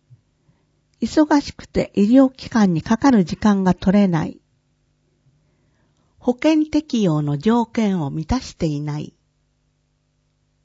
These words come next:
禁煙外来、禁煙治療の詳細はこちら。健康新潟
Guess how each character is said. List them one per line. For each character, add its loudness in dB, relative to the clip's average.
禁 6
煙 4
外 4
来、 -4
禁 6
煙 6
治 0
療 4
の -8
詳 2
細 4
は 0
こ -6
ち -2
ら。 -6
健 4
康 6
新 4
潟 -4